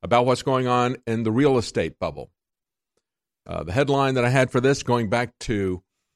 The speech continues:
uh, last Thursday, October the fourth, uh, "Deja vu, the Fed is bursting the real estate bubble again in the same way."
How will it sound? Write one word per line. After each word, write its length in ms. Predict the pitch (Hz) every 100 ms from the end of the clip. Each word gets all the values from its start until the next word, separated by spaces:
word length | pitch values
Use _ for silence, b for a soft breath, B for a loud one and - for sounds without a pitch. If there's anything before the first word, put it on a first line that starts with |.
| _ 90
uh, 360 | 90 87 90 - -
last 360 | 104 117 139
Thursday, 480 | 156 147 123 - 69 _ 101
October 380 | 107 131 131
the 80 | 147
fourth, 420 | - 147 95 - _ _ _ _ _ _ _ _ _ _ _
uh, 200 | 87 82
"Deja 440 | 90 151 185 175 175
vu, 340 | 185 143 85
the 140 | 71 -
Fed 440 | - 156 165 151
is 180 | 123 113
bursting 520 | 98 160 165 - 160
the 100 | 135
real 260 | 117 139 165
estate 400 | 151 151 147 -
bubble 320 | 135 147 165 -
again 520 | 165 131 190 82 73 -
in 220 | 196 226
the 100 | 226
same 380 | - 202 202 196
way." 420 | 247 208 -